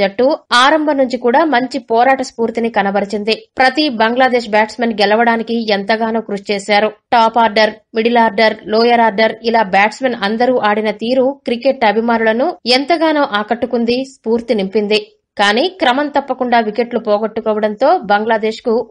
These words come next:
ఓటమి తప్పలేదు. భారత బౌలర్లలో బుమ్రా నాలుగు వికెట్లు పడగొట్టి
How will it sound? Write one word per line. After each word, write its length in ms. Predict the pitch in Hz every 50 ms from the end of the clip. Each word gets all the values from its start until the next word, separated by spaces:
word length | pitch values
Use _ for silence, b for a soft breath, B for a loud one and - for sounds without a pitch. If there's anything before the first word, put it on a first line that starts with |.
| 196
ఓటమి 240 | 202 202 233 220 208 -
తప్పలేదు. 400 | 202 190 - 202 196 202 196 214 214 - - _ - 208 262
భారత 300 | 269 285 320 339 339 339 262
బౌలర్లలో 480 | 262 254 254 262 247 240 247 247 269 311 320 247 214
బుమ్రా 260 | 226 226 233 262 247 240 214 208
నాలుగు 240 | 202 214 233 226 233
వికెట్లు 300 | 233 233 240 233 240 - 240
పడగొట్టి 420 | 220 196 208 208 233 226 - 254